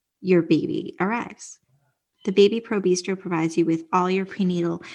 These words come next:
and new parenting needs. So when you join, you get the prenatal childbirth education class, the prenatal breastfeeding class,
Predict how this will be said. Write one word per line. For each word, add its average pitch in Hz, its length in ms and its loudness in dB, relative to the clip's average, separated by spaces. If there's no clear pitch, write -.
and 185 140 4
new 180 120 2
parenting 165 480 -6
needs. - 460 -10
So - 160 -2
when 214 140 6
you 262 100 4
join, 208 640 2
you 190 380 2
get 175 320 -4
the 175 400 2
prenatal 185 500 -4
childbirth 202 480 -6
education 180 500 -6
class, 165 560 -10
the 175 300 0
prenatal 175 520 -2
breastfeeding 160 600 -2
class, 151 680 -10